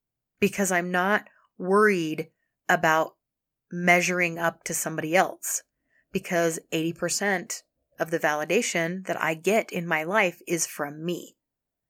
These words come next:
And so it makes my life bigger, and it,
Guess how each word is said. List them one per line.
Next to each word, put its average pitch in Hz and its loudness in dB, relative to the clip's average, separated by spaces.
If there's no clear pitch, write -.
And 175 0
so 160 2
it - -2
makes 185 -2
my 160 -2
life 156 -6
bigger, 202 0
and 170 0
it, - -8